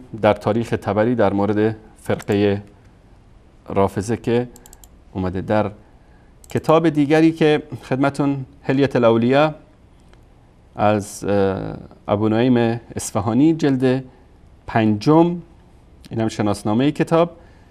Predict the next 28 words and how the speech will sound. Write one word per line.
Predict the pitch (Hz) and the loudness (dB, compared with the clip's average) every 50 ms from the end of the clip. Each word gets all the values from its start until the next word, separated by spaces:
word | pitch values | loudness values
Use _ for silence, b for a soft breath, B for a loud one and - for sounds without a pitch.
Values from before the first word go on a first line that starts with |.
| b b b b b - - - - - - - - - - - - - | b b b b b -20 -20 -20 -20 -20 -20 -20 -20 -20 -20 -20 -14 0
در | - 110 104 | 2 2 2
صفحهٔ | - - - 110 107 - 123 113 104 87 | 2 2 0 0 2 2 2 2 2 0
هشت، | - - 135 151 170 175 - - - - - - - - - - - - _ - - - - - _ - _ - - - - - - _ _ _ _ - _ _ - - - - - b b b b b b b - | 2 2 4 4 4 2 0 -6 -12 -16 -20 -20 -20 -20 -20 -20 -20 -20 _ -20 -20 -20 -20 -20 _ -20 _ -20 -20 -20 -20 -20 -20 _ _ _ _ -20 _ _ -20 -20 -20 -20 -20 b b b b b b b -4
در | 120 117 120 | -2 0 2
این | 139 139 123 | 4 4 4
روایت | 123 113 113 117 127 131 - 143 | 4 4 6 6 4 4 2 0
هم | 135 135 131 - b b b b b b b b - | 0 0 -2 -4 b b b b b b b b -2
روایتی | 110 110 107 113 120 131 127 139 | -2 0 2 4 4 2 2 0
است | 123 - - | -8 -4 0
که | 120 | 0
از | 104 95 104 | 0 0 0
علی | - - 113 127 143 147 | 0 0 2 4 4 4
ابن | 131 104 110 | 4 2 0
ابی | 107 101 101 98 | 0 0 0 -2
طالب، | - 104 98 98 92 - - | -2 -2 -2 -2 -2 -2 -4
عن | 98 101 | -4 -4
علی: | - - 101 101 104 98 - - - - _ _ - - _ - - - - - _ - | -2 -2 -2 0 -2 -2 -4 -8 -20 -20 _ _ -20 -20 _ -20 -20 -20 -20 -20 _ -2
"تفترق | - 120 - - 156 135 131 120 - 127 | -2 -2 0 2 2 2 2 2 2 2
هذه | 131 127 120 | 4 4 2
الأمة | 113 - 127 127 117 | 2 2 2 2 2
على | 101 98 107 110 104 | 4 2 2 0 0
ثلاث | - 123 117 123 120 120 120 | -2 0 2 2 2 0 -2
و | 107 104 | -2 -2
سبعون | 101 - - 101 104 107 123 117 104 | -4 -2 -4 -6 -2 -2 0 0 0
فرقة، | - - 147 139 - - 147 | 0 0 -2 -2 0 -2 -4
شرها | 139 - - - 165 160 135 127 110 107 107 | -4 -4 0 2 2 2 4 2 4 2 2
فرقة | - - 139 135 - 117 107 - 110 104 | 2 0 -4 -4 -4 -6 -6 -4 -4 -6
تنتحل | 98 - 113 110 110 - 156 139 - - 113 107 | -4 -4 -4 -4 -4 -2 -2 -4 -2 -2 -2 -2